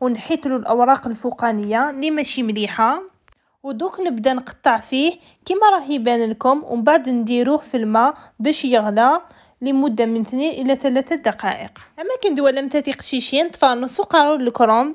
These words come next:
صغا ساكويث ثي ورقين ني سفلى ثي ذاك نوي لهنا ساكين يجزمع ثاكويث اما كني كنتي تتفانك لا فيديو، ومن بعد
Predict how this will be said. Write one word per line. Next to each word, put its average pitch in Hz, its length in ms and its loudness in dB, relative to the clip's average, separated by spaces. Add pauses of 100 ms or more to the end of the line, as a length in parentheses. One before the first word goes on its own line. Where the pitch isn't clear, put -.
(120)
صغا 302 260 -4
ساكويث 370 440 -6
ثي 349 100 -2
ورقين 294 460 0
ني 269 100 -4
سفلى 247 420 -4
ثي 311 140 -4
ذاك 269 240 -4
نوي 262 160 -2
لهنا 196 580 -2
ساكين 370 340 0
يجزمع 247 420 -2
ثاكويث 294 480 -2
اما 339 180 0
كني 294 260 -4
كنتي 269 300 -4
تتفانك 233 460 -4
لا 277 180 2
فيديو، 226 440 -2
ومن 254 120 -4
بعد 339 140 0